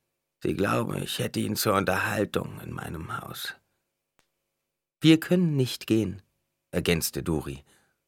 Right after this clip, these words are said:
„Nur du und der Zwerg. Es ist bekannt, wie arm wir sind. Wir haben gesagt, dass wir den Zwerg verkaufen wollen. Sie werden dich für den Käufer halten. Es ist deine einzige Chance, Usul.“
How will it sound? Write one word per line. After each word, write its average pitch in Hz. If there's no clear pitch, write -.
„Nur 185
du 190
und 170
der 156
Zwerg. -
Es 156
ist 170
bekannt, 175
wie 123
arm 131
wir 113
sind. 110
Wir 135
haben 151
gesagt, 147
dass 147
wir 143
den 127
Zwerg 139
verkaufen 139
wollen. 101
Sie 175
werden 196
dich 180
für 170
den 156
Käufer 120
halten. 104
Es 135
ist -
deine 131
einzige 139
Chance, 151
Usul.“ 101